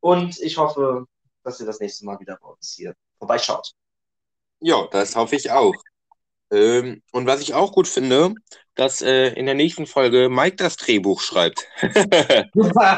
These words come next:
Speaker 1: Das ist, das, da freust du dich, ne? Hab ich mir
Speaker 2: Ja, das,
Speaker 1: geschrieben.
Speaker 2: das finde ich gut. <laughs>
Speaker 1: Mhm. Ja.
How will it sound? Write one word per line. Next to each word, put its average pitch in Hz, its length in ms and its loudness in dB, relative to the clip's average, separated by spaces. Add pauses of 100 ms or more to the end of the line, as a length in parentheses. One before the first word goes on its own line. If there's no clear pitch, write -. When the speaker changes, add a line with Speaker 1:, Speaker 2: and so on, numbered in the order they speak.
(840)
Speaker 1:
Das - 200 -2 (160)
ist, 160 420 -8
das, 214 120 -2
da 240 180 0
freust 208 260 2
du 156 60 -14
dich, 143 200 -12
ne? 247 220 0 (400)
Hab 185 180 0
ich 214 100 -10
mir 170 80 4
Speaker 2:
Ja, 196 80 8
das, 196 120 2
Speaker 1:
geschrieben. 214 460 2 (300)
Speaker 2:
das 185 160 -4
finde 185 180 2
ich 165 80 -4
gut. 143 380 2
<laughs> - 60 -20 (320)
Speaker 1:
Mhm. 196 580 0 (380)
Ja. 165 260 -6